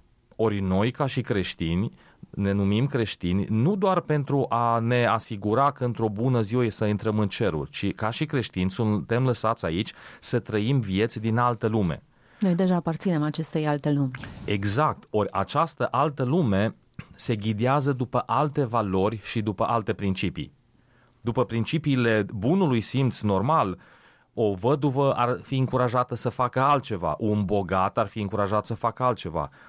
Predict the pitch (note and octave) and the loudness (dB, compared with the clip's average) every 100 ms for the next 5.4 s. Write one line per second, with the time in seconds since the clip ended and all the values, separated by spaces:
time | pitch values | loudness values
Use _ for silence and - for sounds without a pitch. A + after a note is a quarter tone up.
0 | - - A#2+ - B2 A2+ G#2 E3+ F3+ F3 | -16 -4 -2 0 0 0 0 0 0 0
1 | D3 A#2+ A2+ F#2+ - G#2 C#3 - - G#2+ | 0 2 2 2 0 0 0 -2 -2 0
2 | G#2+ F#2+ F#2+ - A#2+ A#2 - G#2 G2+ G2 | 0 0 -2 -2 0 0 -2 -2 2 2
3 | F2+ F2 C3+ D#3 A2 F#2 E2+ D#2+ G#2 A#2+ | 0 -2 0 0 0 -2 -2 -2 -2 -4
4 | - - - - - - A2+ A2+ D3 D#3 | -6 -20 -20 -20 -20 -4 0 2 2 0
5 | E3 - D3+ C#3 | -2 0 2 2